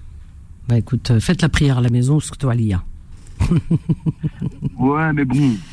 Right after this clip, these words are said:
Speaker 1: Ma mère a fait la
Speaker 2: Après,
Speaker 1: prière à
Speaker 2: voilà.
Speaker 1: la maison, la vérité, et ça se passe très bien.
Speaker 2: Oui, oui, oui, oui. Moi, bon, moi, j'essaye d'aller
Speaker 1: Et puis, il y a
Speaker 2: à la
Speaker 1: des
Speaker 2: mosquée le
Speaker 1: mosquées,
Speaker 2: plus souvent
Speaker 1: il y a des
Speaker 2: possible.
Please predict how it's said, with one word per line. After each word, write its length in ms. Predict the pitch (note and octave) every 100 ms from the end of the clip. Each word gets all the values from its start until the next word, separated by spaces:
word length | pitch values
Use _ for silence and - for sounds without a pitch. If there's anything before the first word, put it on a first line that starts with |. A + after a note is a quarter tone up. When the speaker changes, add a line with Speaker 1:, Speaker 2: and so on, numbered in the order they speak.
| - -
Speaker 1:
Ma 80 | A#3
mère 160 | C#4
a 60 | C4+
fait 120 | C#4
la 80 | B3+
Speaker 2:
Après, 80 | -
Speaker 1:
prière 180 | C4+ A#3+
à 60 |
Speaker 2:
voilà. 80 | C4+ C#4+
Speaker 1:
la 0 |
maison, 220 | C#4+ A3 G3+
la 80 |
vérité, 440 | G3+ G#3+ - F#3 D3+
et 40 | C#3+
ça 140 | D3+
se 60 | -
passe 160 | B2
très 140 | - B2+
bien. 200 | D#3 A3 - - - - - - G#2+
Speaker 2:
Oui, 360 | B2 E3+ F#3
oui, 220 | B2+ D3
oui, 220 | C#3 C#3 C3+
oui. 200 | B2 C3
Moi, 320 | G2+ A2 B2+
bon, 140 | A#2
moi, 120 | B2 B2
j'essaye 300 | A2+ C3+ A2+
d'aller 140 | A2+
Speaker 1:
Et 20 |
puis, 100 | B3+
il 20 |
y 20 | B3
a 20 |
Speaker 2:
à 20 |
la 40 |
Speaker 1:
des 60 | A#3+
Speaker 2:
mosquée 340 | B3+ E4 B3+
le 0 |
Speaker 1:
mosquées, 160 | G4+ G#4
Speaker 2:
plus 40 | E4+
souvent 140 | A3 G#3+
Speaker 1:
il 20 |
y 40 |
a 40 | G#3
des 120 | F3+
Speaker 2:
possible. 280 | G#3 -